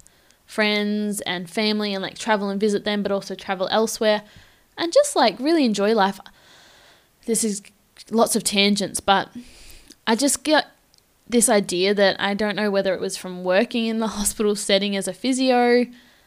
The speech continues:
but I've gotten really against the idea of waiting to live your life once you retire. There is no guarantee that you're going to live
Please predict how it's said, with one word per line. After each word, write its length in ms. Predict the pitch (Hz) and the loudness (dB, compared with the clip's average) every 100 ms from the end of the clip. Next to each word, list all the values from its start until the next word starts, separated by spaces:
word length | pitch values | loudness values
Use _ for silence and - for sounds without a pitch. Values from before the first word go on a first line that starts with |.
| _ _ _ _ _ _ _ | _ _ _ _ _ _ _
but 280 | - 196 170 - _ - | 0 2 2 -4 _ -12
I've 180 | 190 - _ - | -12 -12 _ 0
gotten 380 | 277 311 302 | 0 2 0
really 340 | 208 233 247 247 | 2 4 6 4
against 320 | 208 196 202 | 4 0 -2
the 80 | 190 | -2
idea 340 | 185 175 185 | -2 0 0
of 440 | - 185 180 180 - _ _ - | 2 2 2 0 -6 _ _ -14
waiting 720 | 190 202 294 370 370 370 311 - _ _ _ _ - | -2 0 0 -2 -4 -6 -8 -16 _ _ _ _ -12
to 140 | - | -2
live 280 | 254 220 220 | 0 2 0
your 100 | 220 | 2
life 360 | 202 180 240 - | 4 4 2 0
once 220 | 196 - | -8 -4
you 60 | 185 | -6
retire. 460 | 180 180 170 185 - _ _ _ _ _ - | -4 -2 0 -2 -6 _ _ _ _ _ -8
There 160 | - 466 | 2 4
is 80 | 330 | 4
no 260 | 269 277 | 4 2
guarantee 640 | 277 262 233 208 175 - - - - | 2 2 0 -2 -4 -6 -12 -12 -6
that 140 | 226 | -4
you're 260 | 214 226 233 | 2 4 6
going 320 | 226 220 220 | 4 0 -4
to 140 | 208 208 | -4 -4
live 460 | 180 180 175 - | -2 -2 -4 -8